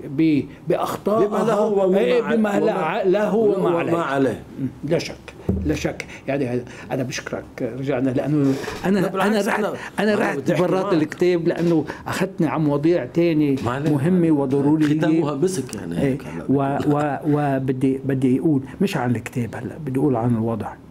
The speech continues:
Speaker 2: لا، خلينا نكمل بالكتاب شغلة، بس شغلة.
Speaker 1: طيب.
Speaker 2: ليه ما بتحط صور بكتبك، أستاذ كريم؟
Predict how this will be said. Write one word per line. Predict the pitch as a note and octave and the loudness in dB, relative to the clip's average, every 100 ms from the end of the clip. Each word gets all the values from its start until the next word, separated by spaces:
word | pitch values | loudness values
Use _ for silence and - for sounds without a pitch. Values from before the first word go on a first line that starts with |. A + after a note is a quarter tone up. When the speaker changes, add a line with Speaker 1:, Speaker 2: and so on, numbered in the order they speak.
| - - - - - | -20 -20 -20 -20 -6
Speaker 2:
لا، | - | -4
خلينا | - F3 B3+ | 0 0 0
نكمل | - F#3+ C#3+ | 0 0 2
بالكتاب | C#3 C3+ - C3+ | 0 0 0 0
شغلة، | C#3+ E2 G#2 | -2 -4 -4
بس | E3 - | -4 -4
شغلة. | - - | -6 -4
Speaker 1:
طيب. | F#2+ - - - - - - - - - - - - - - - - - | -6 -8 -14 -14 -20 -20 -20 -20 -18 -16 -14 -14 -16 -10 -8 -8 -8 -2
Speaker 2:
ليه | F#3 | 0
ما | B3+ | 0
بتحط | - G3+ | -2 -4
صور | F#3+ F#3 D3 | 0 2 2
بكتبك، | A#2+ A#2+ C3+ A#2 G#2+ G#2 | 0 0 -2 -2 -4 -10
أستاذ | - A2 G2+ | -10 -10 -8
كريم؟ | G2+ G2 | -8 -8